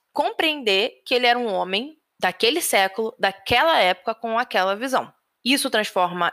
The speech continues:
ele em uma pessoa ruim? Foi o que eu falei. Não necessariamente.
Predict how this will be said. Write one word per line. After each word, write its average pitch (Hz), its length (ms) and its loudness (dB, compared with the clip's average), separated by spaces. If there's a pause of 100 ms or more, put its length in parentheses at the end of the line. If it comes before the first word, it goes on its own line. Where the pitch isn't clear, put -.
ele 175 300 -4
em - 80 -14
uma 180 140 -4
pessoa 170 280 -4
ruim? 190 300 0
Foi - 120 -8
o - 20 -4
que - 60 -12
eu 185 40 -8
falei. 202 440 -2
Não 220 300 2
necessariamente. 233 880 -2